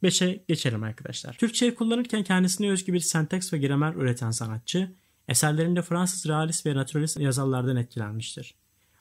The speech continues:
Romancılıkta metot meselesini kavrayan ve roman, hikaye konusunda metodik çalışmalar yaparak edebiyatımızda modern romancılığı başlatmıştır. Romanlarında İstanbul'daki eğitimli ve seçkin sınıfı konu almış,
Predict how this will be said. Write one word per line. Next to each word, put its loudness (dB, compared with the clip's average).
Romancılıkta 2
metot 2
meselesini 0
kavrayan 0
ve 0
roman, 0
hikaye 0
konusunda 0
metodik 2
çalışmalar 0
yaparak 0
edebiyatımızda 0
modern 4
romancılığı 2
başlatmıştır. -4
Romanlarında 2
İstanbul'daki -2
eğitimli 2
ve 2
seçkin -2
sınıfı -2
konu 0
almış, -2